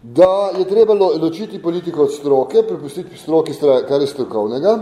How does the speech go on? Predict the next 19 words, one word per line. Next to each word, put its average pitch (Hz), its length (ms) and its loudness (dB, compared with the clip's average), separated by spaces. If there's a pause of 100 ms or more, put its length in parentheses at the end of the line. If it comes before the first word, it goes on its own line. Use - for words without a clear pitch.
(440)
če 247 140 2
je 247 100 0
treba 262 240 6
hkrati 220 460 2
depolitizirati 240 920 2
politiki 214 380 -10
in 156 100 -8
torej 190 180 4
vzeti 175 300 -2
politiki 156 440 -4
tisto, 151 260 -6
kar 131 160 0
je 117 100 0
njenega, 143 460 2 (320)
kaj 247 300 4 (100)
še 160 160 2 (100)
ostane 127 480 -8
politiki? 220 540 -6 (1800)
Ne, 131 160 2